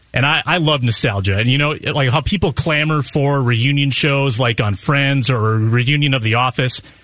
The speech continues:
Uh, right now, for the eight of you listening that had a connection to the Locked On Vikings podcast,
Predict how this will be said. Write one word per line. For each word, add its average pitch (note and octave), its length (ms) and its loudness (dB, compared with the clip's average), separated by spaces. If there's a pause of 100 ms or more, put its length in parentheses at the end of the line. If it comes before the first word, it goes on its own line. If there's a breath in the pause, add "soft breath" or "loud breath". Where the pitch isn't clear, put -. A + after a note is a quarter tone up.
(220 loud breath)
Uh, B2+ 200 0
right E3+ 260 0
now, E3 240 0
for C3+ 140 -2
the A#2+ 180 -2
eight G3+ 160 0
of G#3+ 80 0
you A3 140 2
listening B2 520 0 (100)
that B2+ 100 -2
had E3 160 2
a E3 60 -2
connection D#3 480 0
to C#3 220 0
the A#2+ 100 0
Locked C#3 320 -2
On D3 160 0
Vikings C#3+ 420 0
podcast, G#2+ 720 -2